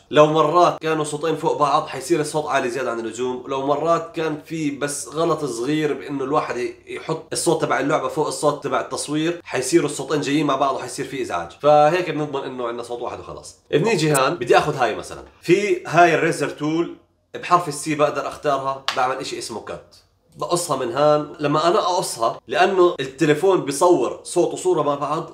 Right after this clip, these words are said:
فحينقصوا مع بعض، واللعبة لأنها بتصور صوت وصورة مع بعض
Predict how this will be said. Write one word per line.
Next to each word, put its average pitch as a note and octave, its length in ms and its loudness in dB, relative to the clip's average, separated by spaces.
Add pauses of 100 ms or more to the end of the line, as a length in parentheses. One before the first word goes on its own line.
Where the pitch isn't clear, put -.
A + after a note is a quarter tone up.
فحينقصوا C3+ 600 -6
مع A2 100 -2
بعض، - 460 -8
واللعبة E3 480 2
لأنها E3 240 -4
بتصور D3+ 400 -2
صوت E3+ 180 -4
وصورة D#3+ 240 -2
مع C#3 140 0
بعض B2+ 480 -4